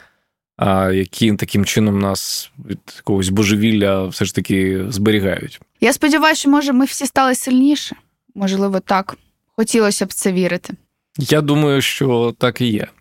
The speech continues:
Speaker 1: Давайте про ваш фільм поговоримо. Він називається «Цей дощ ніколи не скінчиться». Вчора я мав щастя його подивитися трошки раніше за, за інших. Я під враженням. Чудова робота. І якби одним реченням,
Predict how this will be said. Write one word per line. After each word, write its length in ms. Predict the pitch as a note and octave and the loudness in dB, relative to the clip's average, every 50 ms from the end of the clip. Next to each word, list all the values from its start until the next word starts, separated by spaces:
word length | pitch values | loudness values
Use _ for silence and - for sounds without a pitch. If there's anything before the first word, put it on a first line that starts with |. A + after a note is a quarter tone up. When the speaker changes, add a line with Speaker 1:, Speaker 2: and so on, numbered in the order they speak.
| - - - - - | -12 -12 -8 -2 0
Speaker 1:
Давайте 320 | A2 A#2+ D#3 F#3+ F#3 F3 | 2 4 4 4 2 2
про 140 | - D#3 D#3 | 2 2 2
ваш 160 | D3 C3+ - | 2 2 0
фільм 200 | - C3 G2+ F#2 | 0 -2 -2 -2
поговоримо. 640 | - - - F2+ F2+ F#2 F2+ - - - - F#3 F3+ - _ _ _ _ - | -4 -8 -6 -6 -4 -4 -6 -6 -8 -10 -8 -10 -10 -12 _ _ _ _ -10
Він 280 | F#2+ F2+ A#2+ C3+ C#3 | -2 0 2 2 4
називається 800 | C3+ B2+ G#2+ A2 A2+ A2+ B2+ B2+ B2 A#2+ A2 - - - - A2+ G#2 | 2 2 0 0 0 2 4 4 4 2 0 0 -4 -2 0 0 0
«Цей 220 | - - C3 A#2 | 0 0 0 0
дощ 280 | G#2 A2 B2+ A#2+ - - | 2 2 0 0 2 0
ніколи 320 | A#2+ G#2+ - A#2 A2+ A2+ | -2 0 2 2 2 2
не 80 | A2 G#2 | 0 0
скінчиться». 640 | - - A#2+ A2 - - E3+ F#3 - - C#3 C#3 C#3 - - - - - - _ | -2 -2 -2 -2 0 0 -2 -2 -2 -2 -2 -2 -2 -6 -14 -20 -20 -20 -20 _
Вчора 260 | - - - C3 B2+ | -4 2 2 4 4
я 60 | B2+ A2+ | 4 4
мав 260 | A2+ A2+ A2+ A2 - - | 4 2 2 0 0 0
щастя 400 | - - B2 A2 G2+ - - G#2 | 0 2 2 2 0 0 0 0
його 140 | F#2 G#2 | 0 0
подивитися 600 | F#2+ - A2 G2 G#2 A#2+ F3 F#3+ F3 D#3 - C3+ | -2 -2 -2 0 0 0 0 0 0 0 0 0
трошки 300 | G#2 - G#2 - - - | -2 -2 -4 -4 -2 0
раніше 640 | A2 A2 A2 A2 G2+ - - G2+ G2 F#2+ F#2+ F#2 F#2 | 0 2 2 2 0 0 0 0 2 2 0 0 -2
за, 320 | F2+ F2+ G#2 G2+ G2+ F#2+ F#2+ | 0 0 2 2 2 2 2
за 140 | F#2 A2+ | 2 2
інших. 460 | A#2 B2+ D#3+ E3+ - - C3+ A#2 - - | 2 2 2 0 0 -2 -2 -4 -2 -2
Я 180 | - G2+ G2 G2 | 0 0 0 0
під 220 | - - G2 F#2 | -2 -4 -6 -4
враженням. 680 | F#2+ G#2+ B2 C#3+ C#3+ B2+ B2+ A#2+ B2 A#2+ A#2 A2+ A2 A2 - - - - _ _ _ _ | 0 0 0 2 2 0 0 0 0 2 2 0 -2 -4 -6 -10 -20 -20 _ _ _ _
Чудова 440 | - - - C3+ A#2+ A2+ A2+ G#2 G#2 | -10 -8 -4 0 2 2 4 2 2
робота. 880 | G2+ G2+ F#2+ F#2+ A#2 C3 C#3+ C3+ - A#2+ A2+ A2 G#2 G#2 G2+ G2+ G2+ G2 G2 G2 G2 G2 F2+ - - - - - | 0 0 0 0 0 0 0 0 2 2 2 2 2 2 0 0 0 -2 -2 -4 -4 -6 -6 -8 -8 -10 -12 -12
І 760 | - - - - F#2 G2 G2+ G2+ G2 G2 G2+ G2+ G2 G2+ F#2+ - - G2+ | -12 -12 -10 -8 -6 -6 -6 -4 -4 -4 -2 -2 -2 -4 -6 -6 -4 0
якби 480 | G#2+ B2 G#2 A#2+ C3 G#3 A#3+ B3 A3+ | 0 0 2 2 2 2 4 4 2
одним 340 | G3 D3 E3+ C#3 B2 E3 D3 | 2 0 0 0 2 2 4
реченням, 720 | C#3+ C3+ A#2 - - G2+ G#2 G2 G2 F#2+ F#2+ - - - | 4 2 0 -2 -4 -6 -6 -6 -6 -6 -8 -8 -10 -12